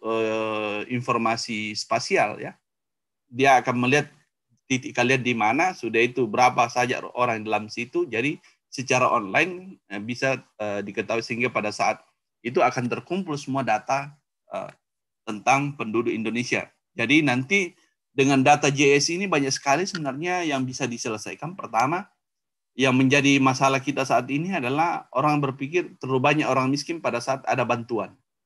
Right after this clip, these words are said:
ya. Tapi dengan spasial nanti itu bisa kita lihat karena datanya bisa disimpan, akan ketahuan orang yang sudah bekerja. Jadi bisa saja formnya itu sudah bekerja atau belum.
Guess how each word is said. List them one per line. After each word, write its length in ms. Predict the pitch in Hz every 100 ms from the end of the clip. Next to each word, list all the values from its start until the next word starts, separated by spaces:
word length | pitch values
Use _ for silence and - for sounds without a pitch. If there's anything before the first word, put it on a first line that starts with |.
| _ -
ya. 160 | 147 - _ _ - _ _ _ _
Tapi 160 | 139 160
dengan 220 | 160 170 220
spasial 480 | - 180 165 180 165
nanti 400 | 135 131 226 196
itu 160 | 196 196
bisa 240 | 190 190
kita 240 | - 175
lihat 260 | 175 170 156 _ _ _ _ _ _ _ _ 143
karena 240 | 139 147
datanya 400 | 135 131 147 277
bisa 240 | 156 147
disimpan, 560 | 135 139 160 220 127 127 _
akan 220 | 120 127
ketahuan 420 | 135 135 170 170 147 - _ _ _ _ -
orang 340 | 156 165 165 156
yang 320 | 156 151 156
sudah 240 | 147 156
bekerja. 640 | 151 147 160 170 170 120 117
Jadi 320 | 135 160 180
bisa 240 | 151 151
saja 240 | 165 185 156
formnya 320 | 165 165 160
itu 320 | 151 165 175
sudah 220 | 160 127
bekerja 480 | 123 123 143 147 139
atau 160 | 117 120
belum. 400 | 127 135 110